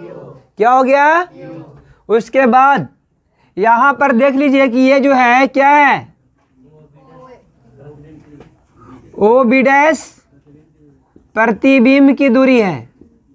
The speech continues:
क्या है? प्रतिबिंब की। इसको क्या से डिनोट करेंगे? कोई दिक्कत है? और ओएफ़ टू क्या है?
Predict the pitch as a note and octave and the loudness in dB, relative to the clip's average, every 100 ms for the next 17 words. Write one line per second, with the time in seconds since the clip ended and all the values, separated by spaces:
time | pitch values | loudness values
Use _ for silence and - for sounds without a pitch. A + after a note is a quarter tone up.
0 | _ G3+ A#3 A#3+ C4+ D4+ F4 - _ _ | _ -2 0 2 2 2 -2 -8 _ _
1 | - - - - - - - - G3+ A3 | -20 -20 -20 -20 -20 -20 -20 -4 -2 0
2 | B3 A#3 C4 C4+ C4 C#4 C#4+ E4 F4 _ | 2 2 4 2 2 0 2 0 -2 _
3 | _ - - - - - _ _ _ _ | _ -20 -20 -20 -20 -20 _ _ _ _
4 | - G3+ A3+ G#3+ C4+ A#3+ B3+ C4 C4 C#4 | -8 -2 -2 0 -2 0 -2 0 0 0
5 | C#4+ C#4 C#4 C#4+ C#4+ F#3+ - - - - | 0 0 0 0 0 -2 -6 -20 -20 -20
6 | - - - - - G3+ G3+ A3 C#4 A#3 | -20 -20 -20 -20 -6 0 0 0 -2 0
7 | B3+ C#4+ C4 C#3 _ _ _ - - - | 0 2 0 -4 _ _ _ -20 -20 -20
8 | - - G3 A3+ A3+ B3 C4 D4 C4+ C4+ | -14 -2 2 2 0 0 0 2 0 -2
9 | C4+ D4 C4+ C#4+ C#4+ D4 C4 B2+ | -4 -8 -4 -2 0 0 -2 -4